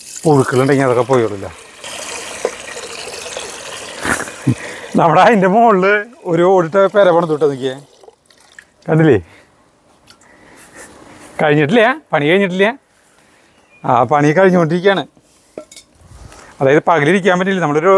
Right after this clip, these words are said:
ഷോ-, ഏ, shorts ഇട്ടിട്ടുണ്ടായിരുന്നു. അതിലിപ്പോൾ ഇപ്പോൾ പകലിരിക്കാൻ പറ്റില്ല. അപ്പോൾ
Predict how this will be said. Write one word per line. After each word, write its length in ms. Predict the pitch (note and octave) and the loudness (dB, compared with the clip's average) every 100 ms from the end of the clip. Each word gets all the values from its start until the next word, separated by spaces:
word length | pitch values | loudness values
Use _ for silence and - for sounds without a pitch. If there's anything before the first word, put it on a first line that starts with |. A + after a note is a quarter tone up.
| F#3+ - - | 2 -4 0
ഷോ-, 320 | G3+ F3 D#3+ - E3+ | 2 2 0 -2 0
ഏ, 40 | D#3+ D#3 C#3+ - _ _ _ - | 0 0 -6 -16 _ _ _ -2
shorts 300 | F3+ D#3+ A#2+ | 2 2 0
ഇട്ടിട്ടുണ്ടായിരുന്നു. 480 | D3+ F3 F3+ D#3+ F#3+ - _ _ _ _ _ | -2 0 0 0 -6 -16 _ _ _ _ _
അതിലിപ്പോൾ 440 | C#3+ B2+ C3+ D3+ E3 D#3 - _ _ _ _ _ _ | -4 0 0 0 0 -2 -8 _ _ _ _ _ _
ഇപ്പോൾ 140 | E3+ C#3 | -10 -2
പകലിരിക്കാൻ 420 | F3 D#3 F3+ E3 D#3 | 0 2 2 2 2
പറ്റില്ല. 220 | D3+ C3+ G#2 | 0 -2 -4
അപ്പോൾ 140 | A#2+ | -6